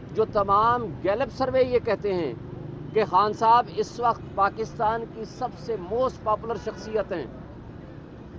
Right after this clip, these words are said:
जो वाहिद federation की अलामत हैं, तो अगर आप उसके ख़िलाफ़ सियासी बुनियादों पर, political victimization के ज़रिए एक सौ अस्सी के करीब मुकदमात बना देंगे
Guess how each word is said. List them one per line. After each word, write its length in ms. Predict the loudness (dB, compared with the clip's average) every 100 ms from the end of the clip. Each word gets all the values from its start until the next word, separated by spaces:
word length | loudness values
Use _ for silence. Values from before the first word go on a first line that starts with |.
| -2
जो 120 | 0
वाहिद 440 | 4 6 6 4 -4 -8
federation 540 | -2 -2 0 -2 -2 -4
की 140 | 0
अलामत 460 | 2 4 4 2 0
हैं, 680 | -2 -2 -4 -6 -8 -10 -6
तो 60 | -4
अगर 340 | 0 0 2
आप 260 | 4 4 2
उसके 280 | -6 -4 -4
ख़िलाफ़ 440 | -2 2 4 4 0 -16 -14 -14 -12
सियासी 460 | 0 2 2 -4 -6
बुनियादों 500 | -2 4 4 4 -2
पर, 220 | 0 0 -2 -12 -12 -14 -6
political 420 | -2 -2 -2 -2 0
victimization 720 | 0 0 0 2 0 0 -2
के 140 | 0
ज़रिए 420 | 0 4 4 4 0 -10 -12 -6 6
एक 200 | 6 6
सौ 180 | -2 -4 -6
अस्सी 320 | -8 -8 -4
के 140 | -4
करीब 380 | -2 -4 -4 -6
मुकदमात 560 | -6 -6 0 2 2 2
बना 240 | 2 2
देंगे 420 | 2 -2 0 0